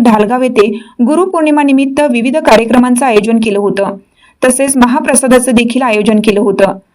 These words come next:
सुंदर सजावट, आरस हे या कार्यक्रमाचे आकर्षण होतं. कार्यक्रमाची जवळपास सर्वच नियोजन पर्यावरणपूरक होती.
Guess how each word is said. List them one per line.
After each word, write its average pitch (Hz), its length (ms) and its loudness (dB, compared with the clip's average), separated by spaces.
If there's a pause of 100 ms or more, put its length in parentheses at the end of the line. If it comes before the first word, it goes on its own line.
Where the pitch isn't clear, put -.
(220)
सुंदर 330 380 2
सजावट, 269 540 -2 (160)
आरस 220 440 2
हे 311 460 -4
या 339 120 -2
कार्यक्रमाचे 254 680 0
आकर्षण 220 480 0
होतं. 208 300 0 (480)
कार्यक्रमाची 254 680 0
जवळपास 247 580 0
सर्वच 262 380 -2
नियोजन 240 460 2 (340)
पर्यावरणपूरक 277 800 -2
होती. 202 420 -2